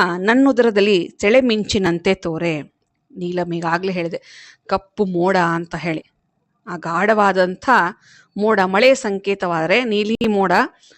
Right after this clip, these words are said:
ಆ ಮೋಡದ ಹೊ-, ಹೊಟ್ಟೆನ ಸೀಳ್ಕೊಂಡು ಬರುವಂಥ ಮಿಂಚು ಕೂಡ ಬೆಳ್ಳಗಾಗಿರ್ತದೆ. ಮಿಂಚು ಮೋಡಗಳಿಂದಲೇ ಮಳೆ ಸುರಿತದೆ. ಅದಕ್ಕೆ ನಾವಿಬ್ರು ಏನು ಅಂದ್ರೆ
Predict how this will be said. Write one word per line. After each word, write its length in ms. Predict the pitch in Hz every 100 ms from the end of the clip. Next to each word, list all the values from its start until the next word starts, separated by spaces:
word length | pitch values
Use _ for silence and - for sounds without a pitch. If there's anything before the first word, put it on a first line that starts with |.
| _ _ _ -
ಆ 160 | 247
ಮೋಡದ 560 | 233 214 240 285 285 226 285 320 _ -
ಹೊ-, 260 | - - _ _ _ _ _ _ _ _ -
ಹೊಟ್ಟೆನ 460 | 226 - - 330 294 285
ಸೀಳ್ಕೊಂಡು 360 | 247 240 240
ಬರುವಂಥ 380 | 214 208 196 190
ಮಿಂಚು 380 | 214 196 220 262
ಕೂಡ 180 | - 226
ಬೆಳ್ಳಗಾಗಿರ್ತದೆ. 1300 | 180 170 190 196 175 160 156 - 151 156 143 _ _ _ _ _ _ - _ _ -
ಮಿಂಚು 360 | 190 226 - 220
ಮೋಡಗಳಿಂದಲೇ 800 | 190 214 247 226 226 220 262
ಮಳೆ 280 | 285 202 202
ಸುರಿತದೆ. 480 | 220 180 170 175 170
ಅದಕ್ಕೆ 220 | 180 254
ನಾವಿಬ್ರು 420 | 254 220 185 208
ಏನು 280 | 226 202 196
ಅಂದ್ರೆ 540 | 185 208 233 170 -